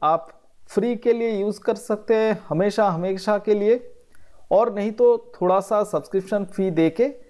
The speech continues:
आप इसका फुल वर्जन भी खरीद सकते हैं। और इसमें जो डेटा आएगा आपका, ये डेटा actually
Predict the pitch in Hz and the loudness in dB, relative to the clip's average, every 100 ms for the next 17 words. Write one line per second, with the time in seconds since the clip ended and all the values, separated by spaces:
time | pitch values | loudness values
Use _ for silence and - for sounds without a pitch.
0 | - - 147 196 214 - 151 - 214 294 | -20 -8 0 0 -2 -8 -12 -2 -2 -2
1 | - - - - 208 190 151 - 180 185 | -12 -20 -8 0 0 0 -4 -2 -2 -2
2 | 277 180 156 - 127 - 110 - - - | -4 -2 -2 -2 -6 -6 -10 -12 -20 -20
3 | - - - - - - 190 233 - 185 | -20 -18 -20 -20 -12 0 2 2 -4 -8
4 | 214 220 233 190 170 190 196 180 202 202 | -4 -2 0 2 0 2 2 2 0 0
5 | - 214 262 - - - - 180 233 175 | 0 -2 -4 -12 -20 -20 -2 2 2 2
6 | 170 214 214 - _ _ - 143 - 208 | 0 0 -2 -10 _ _ -4 -2 -2 -2